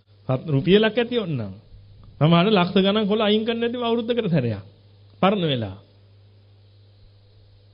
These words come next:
බැලූ බැල්මට නම් කිසිම හානියක් නෑ නේද පේන්න? නමුත් පින්විතනි, ඕකේ තව යථාර්ථයක් තියෙනවා.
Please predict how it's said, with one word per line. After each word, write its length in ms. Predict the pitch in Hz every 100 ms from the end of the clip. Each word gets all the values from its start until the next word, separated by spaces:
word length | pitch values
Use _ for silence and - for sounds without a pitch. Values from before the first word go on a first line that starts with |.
| - - - - - - -
බැලූ 260 | 160 220 240
බැල්මට 340 | 233 233 226
නම් 140 | 240
කිසිම 240 | 202 196 233
හානියක් 420 | 208 214 226 226
නෑ 180 | 220 220
නේද 220 | 226 220 214
පේන්න? 340 | 208 196 113 95 - _ _ _ _ _ _ _ _ _ _ _ _ - - - - - - - - - - -
නමුත් 180 | 175 196
පින්විතනි, 300 | 180 196 196
ඕකේ 160 | 196 208
තව 160 | 208 196
යථාර්ථයක් 640 | 180 180 208 202 175 143
තියෙනවා. 400 | - 117 95 87